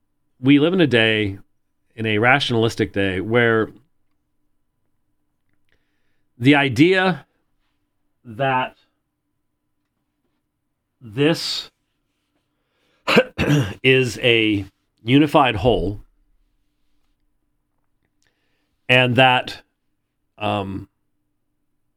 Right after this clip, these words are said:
it is of a different nature than anything else we possess, is just, it's not what you get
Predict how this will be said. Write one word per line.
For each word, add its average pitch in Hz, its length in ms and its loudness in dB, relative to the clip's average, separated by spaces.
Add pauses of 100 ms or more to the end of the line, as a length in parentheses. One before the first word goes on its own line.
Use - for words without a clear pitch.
(340)
it 143 140 4
is 131 200 0
of 127 200 2
a 120 80 4
different 143 400 0
nature 113 760 -2 (1500)
than 120 680 2
anything 139 400 2
else 113 220 0
we 110 80 2
possess, 107 520 0
is 120 200 0
just, - 340 0 (2500)
it's 123 240 -2
not 139 580 2
what 143 300 0
you 127 220 0
get 107 680 -2